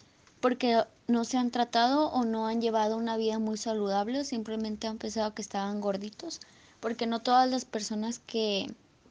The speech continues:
están o muy gorditas o muy delgaditas puede que tengan desnutrición o obesidad,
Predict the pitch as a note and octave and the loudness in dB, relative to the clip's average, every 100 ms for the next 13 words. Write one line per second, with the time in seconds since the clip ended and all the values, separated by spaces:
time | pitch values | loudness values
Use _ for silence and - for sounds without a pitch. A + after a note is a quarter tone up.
0 | _ _ - A3+ - A3+ A#3+ B3+ C4+ D4+ | _ _ -4 -4 0 2 4 4 6 6
1 | C#4 C#4+ C#4 D4 C#4 A#3 A3 B3 B3 G#3+ | 6 2 0 0 2 2 2 0 2 2
2 | G#3+ C4+ C#4 - A#3 A#3 A#3 A3 G#3+ A3 | 2 0 -2 0 -2 0 -2 -6 -4 -4
3 | A#3 A3 G#3 G#3 G#3 - G3+ G3 G3+ G#3 | -2 -4 -6 -6 -6 -6 -4 -2 -2 -2
4 | G3+ G3+ F#3+ G3+ A#3+ | -2 -2 -2 2 2